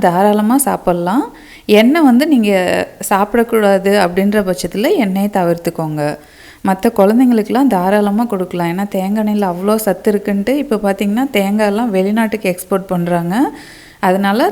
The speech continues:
தாராளமா நீங்க தேங்காய் எண்ணெய் சாப்பிடுங்க. இது கூட அரை டீஸ்பூன் அளவுக்கு உப்பு சேர்த்துக்கோங்க. சேர்த்துட்டு நல்லா இந்த மாதிரி கலந்து விட்டுக்கோங்க. கலந்ததுக்கப்புறமா நல்லா பிசைஞ்சு எடுத்துக்கோங்க. ஒன்றரை கப்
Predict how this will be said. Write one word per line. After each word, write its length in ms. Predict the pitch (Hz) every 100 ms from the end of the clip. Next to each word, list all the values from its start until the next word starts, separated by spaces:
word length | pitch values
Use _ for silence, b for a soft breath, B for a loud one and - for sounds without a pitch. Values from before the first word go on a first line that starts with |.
| 247
தாராளமா 600 | 190 208 233 226 220 269 466 - 202
நீங்க 180 | 180 185 262 302
தேங்காய் 340 | 294 190 196 202
எண்ணெய் 200 | 202 294
சாப்பிடுங்க. 480 | 185 170 160 160 156 147 - b b b b b b 220
இது 120 | 208 208
கூட 200 | 202 190 294 392
அரை 120 | 220 214
டீஸ்பூன் 340 | 226 220 233 214
அளவுக்கு 300 | 202 208 269 220
உப்பு 200 | - 254
சேர்த்துக்கோங்க. 540 | 220 185 175 175 165 185 330 - b b b b b b b _ -
சேர்த்துட்டு 400 | 277 277 254 349 359
நல்லா 280 | 190 202 285 311
இந்த 120 | 208
மாதிரி 140 | 202 226 226
கலந்து 300 | 190 202 208
விட்டுக்கோங்க. 460 | 190 180 170 160 156 156 160 - _ _ _ _ _ _ _ _ _ _ _ _ _ _ _ _ _ _ _ -
கலந்ததுக்கப்புறமா 760 | 208 226 233 226 196 202 196 311 302
நல்லா 220 | 190 220 220
பிசைஞ்சு 300 | 180 208 208
எடுத்துக்கோங்க. 440 | 175 175 170 170 233 359
ஒன்றரை 240 | 220 220 220
கப் 140 | 247